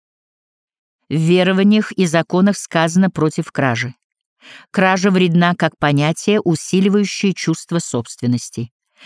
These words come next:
Кража вредит эволюции мира. Но незавидна доля вредящих мировой эволюции.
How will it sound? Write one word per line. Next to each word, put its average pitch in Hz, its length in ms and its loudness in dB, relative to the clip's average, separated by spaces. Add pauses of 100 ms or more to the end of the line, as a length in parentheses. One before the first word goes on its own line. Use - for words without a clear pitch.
(260)
Кража 233 400 2
вредит 170 420 2
эволюции 160 540 0
мира. 143 420 0 (680)
Но 196 200 4
незавидна 202 720 2
доля 165 440 0 (380)
вредящих 175 800 0
мировой 143 480 2
эволюции. 120 720 -4